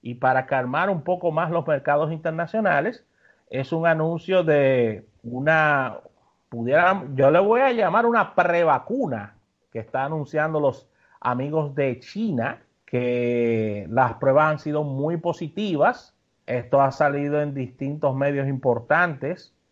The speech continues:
donde, si bien es cierto, son noticias mediáticas para calmar un poco el pánico,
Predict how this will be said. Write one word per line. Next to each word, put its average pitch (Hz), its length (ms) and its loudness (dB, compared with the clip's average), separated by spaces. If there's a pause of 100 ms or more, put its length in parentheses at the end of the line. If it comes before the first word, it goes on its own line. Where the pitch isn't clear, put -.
donde, 127 1600 2 (260)
si 160 220 -4
bien 180 280 0
es 240 160 -2
cierto, 233 800 2
son 180 300 -2
noticias 214 500 -2
mediáticas 180 640 0
para 151 400 2
calmar 143 400 0
un 170 160 -4
poco 170 320 0
el 156 120 0
pánico, 151 840 -4